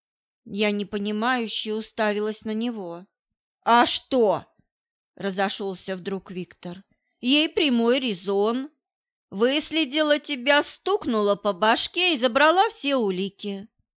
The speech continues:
к которым ты сама же ее и привела. Почему бы нет? Все очень даже логично».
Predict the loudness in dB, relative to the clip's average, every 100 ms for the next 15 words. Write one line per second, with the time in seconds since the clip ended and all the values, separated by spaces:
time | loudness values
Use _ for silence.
0 | _ _ _ _ _ 0 2 4 4 4
1 | 2 -2 0 2 2 4 6 6 4 2
2 | 2 0 0 -2 -2 0 2 2 2 0
3 | -6 _ _ -6 0 2 2 2 0 0
4 | -4 -8 _ _ _ _ _ _ _ -14
5 | 0 4 4 4 0 2 4 4 4 2
6 | 2 -2 -6 -4 -4 -6 -8